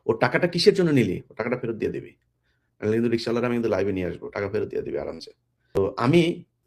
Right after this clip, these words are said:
আমি এদেরকে না কিচ্ছু বলি নাই এতদিন ধরে। আমি এদেরকে বলেছি যে, "ভাই, <laughs> আপনারা জুলাই যোদ্ধা ছিলেন, আপনাদেরকে সম্মান করি ভাই, কিছু কিছু জায়গায় একটু ই থেকেন।"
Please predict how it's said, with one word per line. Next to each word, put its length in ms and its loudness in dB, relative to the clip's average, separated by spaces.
আমি 180 2
এদেরকে 300 0
না 160 4
কিচ্ছু 320 -4
বলি 200 0
নাই 240 -8
এতদিন 300 -4
ধরে। 140 -4
আমি 140 -2
এদেরকে 200 -2
বলেছি 340 -4
যে, 100 -2
"ভাই, 340 -2
<laughs> 760 -8
আপনারা 560 -6
জুলাই 240 0
যোদ্ধা 300 -4
ছিলেন, 280 -2
আপনাদেরকে 580 -2
সম্মান 340 -4
করি 220 0
ভাই, 200 0
কিছু 200 -6
কিছু 160 -8
জায়গায় 280 0
একটু 160 -6
ই 100 -4
থেকেন।" 300 -6